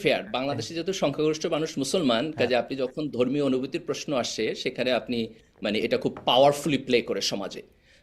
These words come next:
Speaker 2: তার ফলে যেটা হয় যে আপনি যে কাউকে যদি নাস্তিক অথবা ধর্মদ্রোহী হিসাবে ট্যাগ দিতে পারেন, তাহলে সমাজে এটা বেটার প্লে কার্ড হয়।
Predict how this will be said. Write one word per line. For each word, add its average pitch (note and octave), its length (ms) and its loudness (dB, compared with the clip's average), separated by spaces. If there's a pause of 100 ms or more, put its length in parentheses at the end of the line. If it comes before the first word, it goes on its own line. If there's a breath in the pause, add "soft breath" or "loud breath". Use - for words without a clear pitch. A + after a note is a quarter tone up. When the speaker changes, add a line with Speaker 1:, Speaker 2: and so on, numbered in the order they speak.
Speaker 2:
তার A#2 120 2
ফলে D#3 260 0
যেটা D3 300 -2
হয় D3+ 460 6
যে C#3+ 140 2
আপনি B2 220 -2
যে C3 160 0
কাউকে C3 340 0
যদি C3 300 -4
নাস্তিক A#2 480 0
অথবা A#2 260 0
ধর্মদ্রোহী A2 600 0
হিসাবে C3+ 280 -2
ট্যাগ B2+ 240 0
দিতে G#2+ 200 -4
পারেন, G#2 260 -2
তাহলে A2+ 200 -4
সমাজে A2 480 -2
এটা G#2+ 360 -4
বেটার B2 300 0
প্লে G2 260 -2
কার্ড - 280 -8
হয়। - 160 -10